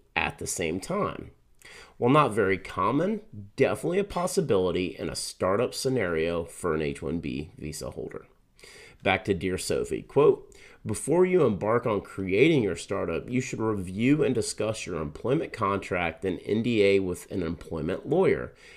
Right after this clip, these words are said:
Big companies often require employees to obtain their consent prior to forming a startup. The H one B has specific requirements that you and your startup must meet to qualify."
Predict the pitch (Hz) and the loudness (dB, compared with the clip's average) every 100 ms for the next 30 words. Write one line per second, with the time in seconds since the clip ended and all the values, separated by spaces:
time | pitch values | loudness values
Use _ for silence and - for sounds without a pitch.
0 | - - 92 107 - 110 95 123 151 151 | -20 -12 4 4 4 -2 -2 2 2 0
1 | - 73 - 120 127 - 92 95 104 98 | -4 -4 -2 -2 -2 0 0 2 0 0
2 | 92 92 107 - 95 - - 92 87 82 | 0 0 -2 0 0 0 -2 -2 0 0
3 | 113 - 156 - 113 92 - 95 98 107 | 0 0 -4 -2 -4 -4 -6 -4 0 0
4 | - 82 67 90 113 - 170 190 92 - | -2 -4 -2 -2 -4 -4 -2 0 0 -4
5 | - - - - - - 98 107 131 156 | -14 -20 -20 -20 -12 -2 6 6 6 2
6 | 127 98 147 123 98 - - 87 - - | 2 4 4 2 0 -6 -6 -6 -6 0
7 | 190 208 - 120 - 120 127 110 90 82 | 2 2 -2 -2 -2 0 2 2 0 -2
8 | - 73 - 101 117 80 - - 127 165 | -2 -2 -2 -2 0 -2 -4 2 4 4
9 | 170 151 - 107 113 101 - - 87 85 | 0 -4 -2 0 2 2 -2 -4 -4 -4
10 | 76 76 - - 143 160 170 - - 50 | -4 -4 -6 -8 -2 0 0 -2 -6 -6